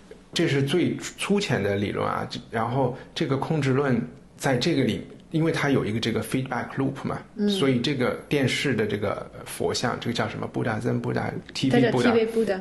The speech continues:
Speaker 1: T V Buddha 这个作品其实就是形成了一个，一个 feedback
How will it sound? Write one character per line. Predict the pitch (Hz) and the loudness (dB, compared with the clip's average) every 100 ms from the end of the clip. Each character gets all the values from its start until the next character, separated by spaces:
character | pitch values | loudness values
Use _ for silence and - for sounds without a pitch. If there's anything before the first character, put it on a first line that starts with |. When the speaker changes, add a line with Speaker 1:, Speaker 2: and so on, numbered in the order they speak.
| 196 - | -6 -4
Speaker 1:
T | 151 | 0
V | 147 | 0
Buddha | 139 156 131 | 0 0 2
这 | 127 | 2
个 | 120 | 0
作 | 139 | 0
品 | 120 107 | 0 -2
其 | - 120 | -2 -2
实 | - 123 - - - | 0 -2 -2 -12 -6
就 | - 156 | 0 0
是 | 135 123 | 0 0
形 | - 104 120 | 0 2 2
成 | 120 110 | 2 2
了 | 110 | 2
一 | 104 | 0
个， | - 107 80 - - - - - - - | 0 0 0 -2 -12 -20 -20 -18 -18 -8
一 | 104 | -6
个 | 107 107 85 | -2 0 -2
feedback | - - 107 - - | -4 -2 -2 -2 -4